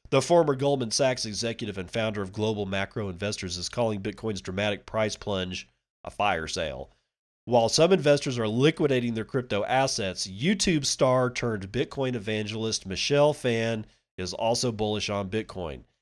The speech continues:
As the leading cryptocurrency hit a low of four thousand one hundred and twenty-one dollars on Thursday, the thirty-two-year-old said she's telling friends it's a good time to get into the notoriously risky and volatile market. Her tweet says, <clears throat>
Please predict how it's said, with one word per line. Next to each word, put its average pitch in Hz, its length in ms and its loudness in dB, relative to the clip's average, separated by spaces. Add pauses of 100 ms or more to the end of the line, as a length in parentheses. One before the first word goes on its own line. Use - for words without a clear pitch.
(440)
As 127 280 0
the 127 100 0
leading 160 320 2
cryptocurrency 160 680 -2
hit 143 140 2
a 139 40 2
low 139 260 4
of 107 100 0
four 147 280 2
thousand 123 440 2
one 123 160 -2
hundred 139 280 -4
and 101 80 -10
twenty-one 131 460 -2
dollars 117 340 0
on 101 120 -4
Thursday, 120 480 0
the 92 120 -4
thirty-two-year-old 127 920 -2
said 110 300 -2
she's 113 260 -2
telling 147 320 2
friends 120 640 0 (580)
it's 123 220 2
a 147 40 0
good 139 280 2
time 127 260 2
to 127 120 -8
get 120 200 -2
into 123 240 -2
the 113 140 -4
notoriously 143 720 0
risky 120 460 -2
and 95 100 -6
volatile 107 640 -2
market. 110 540 -2 (560)
Her 120 120 0
tweet 165 360 0
says, 110 460 2 (680)
<clears throat> - 240 2